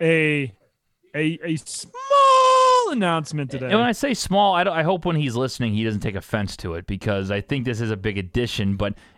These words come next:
Speaker 2: it's one of those that we wanna, you know, I guess, reiterate more when he gets on the show.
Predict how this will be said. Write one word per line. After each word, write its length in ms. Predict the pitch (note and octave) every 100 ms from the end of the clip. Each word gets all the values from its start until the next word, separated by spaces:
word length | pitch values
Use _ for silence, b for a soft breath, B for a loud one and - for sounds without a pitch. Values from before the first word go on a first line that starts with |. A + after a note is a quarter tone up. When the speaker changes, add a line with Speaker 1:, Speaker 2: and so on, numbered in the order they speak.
| -
Speaker 2:
it's 200 | C3 B2+
one 200 | D3 D3+
of 60 |
those 280 | D3+ C#3+ A2+
that 280 | C3 B2+ A#2+
we 200 | A#2+ A2+
wanna, 520 | A2 A#2+ B2+ A#2+ G2+ _ _ E2 E2
you 100 | A#2+ A2+
know, 260 | G2+ G2+
I 140 | D2+ A#2+
guess, 280 | A#2+ G#2+ -
reiterate 520 | A2+ B2 C3 A#2+ G#2
more 260 | G#2+ A2+ A2
when 100 | G#2+
he 400 | G2 G#2+ F#2+ - _
gets 220 | A2 A2 -
on 240 | C3+ C#3+
the 60 | G#2
show. 420 | - G2 E2+